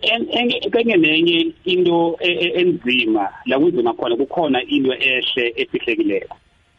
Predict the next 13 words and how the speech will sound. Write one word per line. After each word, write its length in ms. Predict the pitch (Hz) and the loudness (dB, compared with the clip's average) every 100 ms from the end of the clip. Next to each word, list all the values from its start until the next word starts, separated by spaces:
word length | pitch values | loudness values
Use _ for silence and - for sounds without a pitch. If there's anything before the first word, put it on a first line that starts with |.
| _ _ _ - - - | _ _ _ -20 -16 -12
Ngichaza 400 | 127 165 156 147 | -4 0 2 2
ukuthi, 500 | 165 196 185 180 311 - _ _ _ _ _ | 2 2 0 0 -2 -6 _ _ _ _ _
nakuthethiswa 800 | 160 220 - - 262 185 180 190 | -2 -2 -4 -8 -4 -2 0 2
kuhle, 240 | 160 160 | 2 2
uyabona, 640 | 165 160 185 214 214 185 - _ _ _ - | 2 2 2 2 0 0 -4 _ _ _ -4
nawuqala 580 | 185 208 208 208 202 196 | -2 0 0 0 0 0
ama-Easter, 640 | 196 190 196 185 190 170 | 0 0 -2 -2 -2 -2
i-Easter 680 | 240 302 240 - 220 202 185 | -2 0 -2 -2 0 2 4
yethu 320 | 165 175 180 | 2 4 2
masuke 480 | 175 180 175 185 180 | 2 2 0 0 2
i-, 300 | 175 170 165 | 2 0 -2
i-, 320 | - 165 180 | -4 -2 0
iza, 300 | 147 113 110 | 0 0 -4